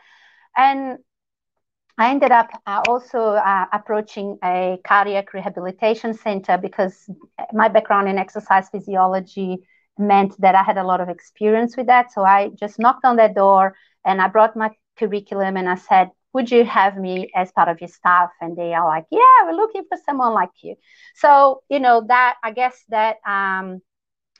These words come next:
putting your best foot forward and also knocking on doors, I think it's something that is really important. And I know that, you know, uh,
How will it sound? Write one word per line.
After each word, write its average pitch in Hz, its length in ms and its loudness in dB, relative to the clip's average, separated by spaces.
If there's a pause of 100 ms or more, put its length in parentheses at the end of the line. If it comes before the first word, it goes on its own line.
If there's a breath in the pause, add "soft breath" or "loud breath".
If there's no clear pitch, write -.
(600)
putting 359 240 0
your 294 80 4
best 233 260 0
foot 220 160 -14
forward 208 500 -6
and 233 480 -2
also 247 280 0
knocking 220 440 -4
on 185 140 -8
doors, 180 440 -2
I 185 80 0
think 208 280 -6
it's 208 180 -10
something 220 280 -2
that 208 140 2
is 202 160 -6
really 202 260 -2
important. 285 360 2
And 233 120 0
I 202 80 4
know 226 240 2
that, 202 280 4 (100)
you 214 80 -8
know, 190 400 -6 (520)
uh, 214 140 -4